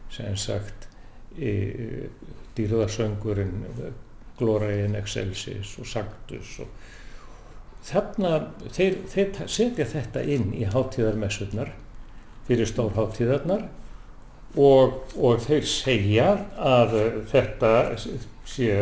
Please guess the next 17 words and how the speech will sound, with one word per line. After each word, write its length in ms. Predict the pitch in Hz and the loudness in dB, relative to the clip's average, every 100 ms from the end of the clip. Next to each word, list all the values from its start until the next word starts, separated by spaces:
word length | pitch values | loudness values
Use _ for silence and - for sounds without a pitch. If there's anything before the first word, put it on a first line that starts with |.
| 104 101 - - | 2 -2 -12 -10
til, 180 | - - - | -10 -10 -6
til 140 | 127 107 | -2 0
að 160 | 101 | 2
nota 320 | 160 160 - 117 - - - | 0 0 -2 -4 -6 -14 -4
þar 160 | 123 | -4
sem 260 | - 117 101 | 0 0 2
að 140 | 101 101 | 0 0
söngkraftar 1000 | 117 139 131 - - 107 - - - 92 | -2 -4 -6 -12 -6 -6 -6 -8 -8 -4
leyfa. 460 | 127 151 98 98 - - - - - | 2 2 2 0 -8 -12 -12 -10 -6
<laughs> 100 | 196 - - - - - | -6 -8 -12 -14 -12 2
Og 200 | 127 117 | 4 4
svo 280 | - 208 202 | 2 2 2
segja 480 | - - 175 156 139 | 0 -2 0 2 4
þeir 200 | 123 110 | 2 2
líka 420 | 113 101 - 135 190 214 - - - - - - - - - - - - | 0 -2 -2 2 4 2 -4 -12 -14 -14 -14 -14 -16 -16 -16 -14 -14 -8
að 260 | - 117 120 | 2 2 4
þeir, 300 | 131 127 | 6 6